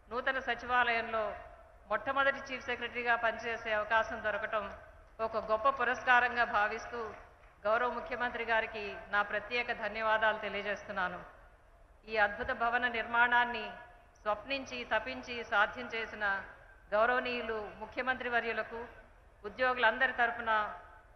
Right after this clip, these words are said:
మనస్ఫూర్తిగా ధన్యవాదాలు, కృతజ్ఞతలు మరొకసారి తెలియజేసుకుంటున్నాను. జై హింద్.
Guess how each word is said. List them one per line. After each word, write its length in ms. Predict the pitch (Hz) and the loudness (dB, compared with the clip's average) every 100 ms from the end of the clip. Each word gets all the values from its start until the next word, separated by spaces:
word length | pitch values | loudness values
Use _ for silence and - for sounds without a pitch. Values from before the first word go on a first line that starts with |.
| - | -2
మనస్ఫూర్తిగా 640 | 208 254 - 262 262 240 226 | -2 -2 -6 -8 -6 2 2
ధన్యవాదాలు, 680 | 214 214 226 233 226 226 226 | 2 -2 0 2 4 4 0
కృతజ్ఞతలు 720 | 226 226 226 226 220 214 202 190 - - - - | -6 -6 -6 -6 -6 -6 -10 -12 -18 -20 -18 2
మరొకసారి 500 | 202 226 240 254 226 | 2 4 0 2 2
తెలియజేసుకుంటున్నాను. 960 | 226 220 220 220 214 220 208 202 202 202 185 - | 0 -4 -4 -4 -6 -10 -8 -2 -2 -4 -10 -6
జై 140 | 214 202 | -2 0
హింద్. 300 | 196 170 | -2 -8